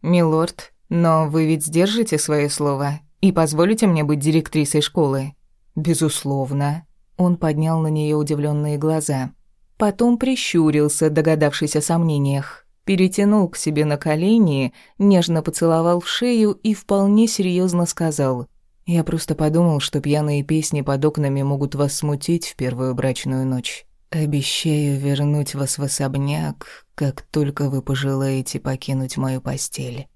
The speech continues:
Последнюю фразу герцог прошептал на ухо так интимно, что Юля покраснела и заерзала,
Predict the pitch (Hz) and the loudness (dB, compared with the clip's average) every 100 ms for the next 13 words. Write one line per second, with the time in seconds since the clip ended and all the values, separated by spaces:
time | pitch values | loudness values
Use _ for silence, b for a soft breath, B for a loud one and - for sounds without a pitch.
0 | _ _ _ _ _ - 151 180 196 190 | _ _ _ _ _ -6 -2 0 2 4
1 | 175 170 180 220 165 139 147 175 - 170 | 2 0 0 2 0 0 0 0 -2 -6
2 | - 156 - - 170 170 170 160 165 170 | -4 -2 -2 -2 0 2 2 2 0 0
3 | 175 160 - 185 160 139 147 147 143 - | 0 -2 -2 -2 0 -2 -2 -2 -2 -4
4 | 190 214 226 165 143 139 - - - 254 | 0 4 4 4 0 -2 -6 -12 -4 0
5 | 226 254 254 233 226 220 214 - 233 262 | 2 4 2 0 0 2 0 2 4 6
6 | 233 214 - 233 226 196 233 220 269 269 | 6 4 2 0 2 2 0 0 2 2
7 | 143 135 143 139 135 | 2 2 0 2 0